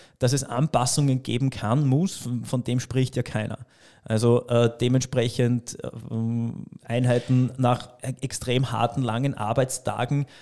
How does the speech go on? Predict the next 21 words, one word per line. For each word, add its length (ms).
ähm, 400
Intervalle 580
zu 160
laufen 640
auf 220
einem 280
hohen 280
Niveau, 360
die 140
sehr, 580
ähm, 240
energetisch 640
sehr 140
fordernd 360
sind, 300
die 60
men-, 240
mental 400
sehr 180
fordernd 360
sind. 220